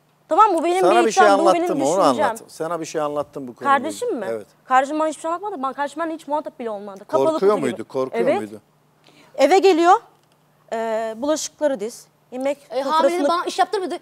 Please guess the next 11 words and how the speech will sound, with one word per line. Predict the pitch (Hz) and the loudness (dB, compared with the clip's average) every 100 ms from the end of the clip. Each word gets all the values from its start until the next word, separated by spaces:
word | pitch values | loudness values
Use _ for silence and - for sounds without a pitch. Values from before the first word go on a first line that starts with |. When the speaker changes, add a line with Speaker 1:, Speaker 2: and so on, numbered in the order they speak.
| _ - | _ 0
Speaker 3:
Kendin | 330 330 453 | 2 2 2
gördün. | 453 415 320 339 - _ - | 2 2 -2 -4 -6 _ -4
Speaker 1:
Dinler | 269 330 523 539 | 2 4 4 2
misin | - 381 | 2 2
beni | 330 320 311 | 2 0 -2
ya? | 359 480 _ _ _ - | -2 -4 _ _ _ -6
Speaker 3:
Çok | 349 | -4
güzeldi | 285 349 285 | 0 0 2
benim | 294 | -2
kızım | 285 262 277 | -4 -4 -2
gerçekten. | 285 320 330 320 262 | 2 2 0 -2 -2